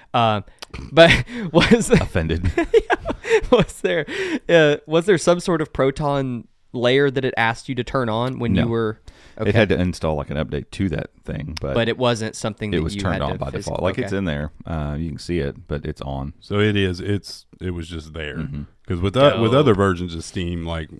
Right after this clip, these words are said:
Speaker 3: especially on Chrome O S, you have to install the version of Proton you want, and then you have to enable it either per game or
Speaker 2: I'm
Speaker 3: across
Speaker 2: hoping,
Speaker 3: the board.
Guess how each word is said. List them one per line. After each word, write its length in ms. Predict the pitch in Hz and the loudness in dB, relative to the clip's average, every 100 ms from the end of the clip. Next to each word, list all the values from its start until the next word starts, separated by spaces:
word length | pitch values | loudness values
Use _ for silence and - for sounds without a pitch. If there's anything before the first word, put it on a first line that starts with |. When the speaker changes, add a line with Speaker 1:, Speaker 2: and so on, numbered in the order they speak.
| - | -16
Speaker 3:
especially 420 | 87 - 87 87 | -12 -8 -8 -8
on 100 | 80 | -10
Chrome 200 | 87 85 | -10 -6
O 40 | 87 | -6
S, 180 | 82 | -6
you 80 | 98 | -4
have 100 | 92 | -4
to 100 | 82 | -6
install 480 | 82 80 - 95 92 | -12 -14 -6 -4 -2
the 80 | 90 | -2
version 260 | 87 85 87 | -4 -6 -8
of 60 | |
Proton 400 | 85 85 82 82 | -8 -8 -8 -8
you 100 | 80 | -8
want, 240 | 78 80 73 | -10 -10 -10
and 80 | 82 | -12
then 120 | 80 | -10
you 80 | 80 | -10
have 180 | 78 | -12
to 80 | - | -12
enable 400 | 76 78 76 82 | -12 -10 -10 -10
it 60 | 82 | -10
either 180 | 82 78 | -10 -8
per 240 | 101 95 | -6 -6
game 320 | 87 87 80 | -6 -6 -6
or 100 | 80 85 | -6 -2
Speaker 2:
I'm 100 | 107 | -2
Speaker 3:
across 160 | 82 | 0
Speaker 2:
hoping, 320 | 104 117 82 | 0 0 0
Speaker 3:
the 60 | 80 | -4
board. 80 | 80 | -6